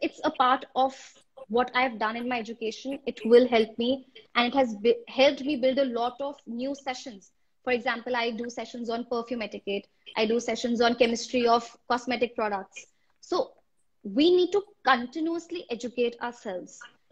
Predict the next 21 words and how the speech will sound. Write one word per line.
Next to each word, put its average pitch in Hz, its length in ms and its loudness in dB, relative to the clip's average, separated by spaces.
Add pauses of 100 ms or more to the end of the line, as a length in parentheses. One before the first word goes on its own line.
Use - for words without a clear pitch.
(160)
Every 262 320 4
day, 285 400 -2
read 254 180 0
a 302 180 4
new 269 140 2
book, 226 460 -4
do 240 160 0
a 269 60 2
new 262 220 0
course, 214 540 -6
and 226 180 -8
that's 214 280 -6
what 226 240 -4 (240)
helps 233 260 -2
you 247 60 -2
keep 240 260 -4
relevant. 214 460 -2 (360)
And 330 140 4
that's 370 180 6
what 359 140 -10
hel-, 349 200 -8